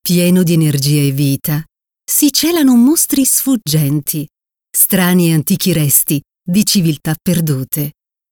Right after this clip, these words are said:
popoli enigmatici e stupefacenti meraviglie della natura. Come un nastro brulicante di fauna selvatica, il Rio delle Amazzoni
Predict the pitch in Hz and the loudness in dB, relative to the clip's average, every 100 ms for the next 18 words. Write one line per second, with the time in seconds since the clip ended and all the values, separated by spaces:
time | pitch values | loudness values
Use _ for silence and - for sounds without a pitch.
0 | _ - 302 - 269 220 208 185 190 202 | _ -4 -2 0 2 4 4 4 2 2
1 | 254 262 220 - 190 - 220 196 185 180 | 0 -2 -2 0 0 0 -2 -2 -2 -2
2 | 208 202 196 190 175 160 165 160 151 143 | 0 0 0 0 2 0 0 0 0 0
3 | 143 139 143 - 143 147 156 - _ _ | 0 0 -2 -4 -4 -4 -6 -10 _ _
4 | _ _ _ _ _ _ _ - 302 277 | _ _ _ _ _ _ _ -2 2 4
5 | 254 254 302 - 190 160 160 143 165 156 | 4 4 0 0 0 2 0 0 0 0
6 | 160 139 123 156 160 156 - 156 147 143 | 0 -2 -2 0 2 0 0 -2 0 -2
7 | 143 - - 156 151 _ _ _ _ _ | -4 -8 -6 -8 -8 _ _ _ _ _
8 | - 233 208 226 202 160 143 143 139 - | -2 0 2 2 2 2 0 0 -2 -2
9 | - 147 | -2 0